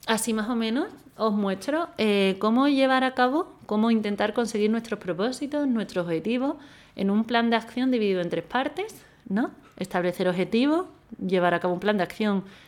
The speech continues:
y realizar un seguimiento, que a su vez hemos desgranado en una, en varias cosas.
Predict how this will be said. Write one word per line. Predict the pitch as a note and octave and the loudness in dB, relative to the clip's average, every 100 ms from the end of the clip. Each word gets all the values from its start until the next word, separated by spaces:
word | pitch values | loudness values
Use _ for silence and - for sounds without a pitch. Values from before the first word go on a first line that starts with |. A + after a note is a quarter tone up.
| _ - | _ -8
y | F#3 | -4
realizar | E3+ D#3 E3 | -2 -4 -4
un | D#3+ | -4
seguimiento, | G3 F#3 F3 E3 E3 D#4+ - - - - | -2 -2 -2 -4 -4 -6 -6 -20 -20 -8
que | |
a | E3+ | -6
su | A3 | 0
vez | F3 F#3 | 0 0
hemos | F#3+ G3 | 0 2
desgranado | G3+ E3+ D#3+ F3 A#3+ D4+ | 0 0 0 0 2 2
en | C4 A3 | 2 2
una, | G3+ F#3 F3 F3 E3 - | 2 2 0 0 -2 -2
en | F3 | -4
varias | D#3+ D3+ | -4 -6
cosas. | - D#3 C4 | -4 -4 -4